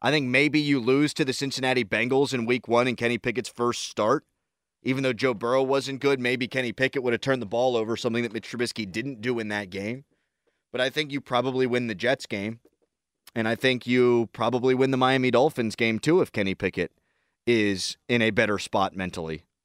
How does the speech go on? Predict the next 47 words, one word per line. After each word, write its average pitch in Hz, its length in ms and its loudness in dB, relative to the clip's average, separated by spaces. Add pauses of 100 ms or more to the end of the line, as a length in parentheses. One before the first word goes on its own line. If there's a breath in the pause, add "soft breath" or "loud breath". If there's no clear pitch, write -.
(120)
or 123 160 4
is 110 80 -2
further 123 360 2
along 101 340 2
in 90 80 -6
his 98 180 -6
development. 82 580 -6 (840)
I 143 100 4
think 165 180 0
they 143 120 4
screwed 143 240 -2
this 120 160 -2
quarterback 110 440 2
thing 98 200 -2
up 98 120 -4
from 92 140 -8
the 80 80 -8
start. 95 400 0
And 117 100 -4
even 160 300 -2
now, 190 380 2 (240 soft breath)
they're 139 200 4
afraid 160 680 0
that 131 120 2
if 120 140 -2
they 123 120 2
move 139 320 2
on 151 220 2
from 135 160 -4
Matt 127 220 -2
Canada, 135 340 -2
they're 107 140 0
gonna 120 180 0
start 131 300 0
Kenny 127 200 -4
Pickett 120 300 -6
from 120 140 -8
the 110 60 -4
beginning. 107 380 0 (300 soft breath)
I 165 220 4
happen 147 320 2
to 123 60 0
believe 143 360 2
that 131 140 0
Kenny 139 200 2
Pickett 143 400 0
is 131 380 2